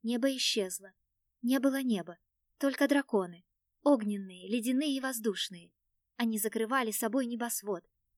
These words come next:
будто сами им стали. Земляные драконы выбрались из ходов и заполнили все вокруг. Не осталось ни неба, ни земли,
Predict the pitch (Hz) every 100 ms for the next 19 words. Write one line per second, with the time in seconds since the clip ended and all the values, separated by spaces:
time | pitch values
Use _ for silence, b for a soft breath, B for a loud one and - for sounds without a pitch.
0 | _ 220 262 240 - 302 294 233 262 262
1 | - - 160 170 - _ _ _ _ -
2 | 214 226 226 226 220 214 214 285 294 202
3 | - _ _ 220 277 240 220 208 - 220
4 | - 220 220 294 - 220 208 202 311 277
5 | 240 226 - 294 269 262 - 185 - _
6 | _ _ _ - 233 214 - 226 214 -
7 | 226 220 269 202 202 208 220 226 285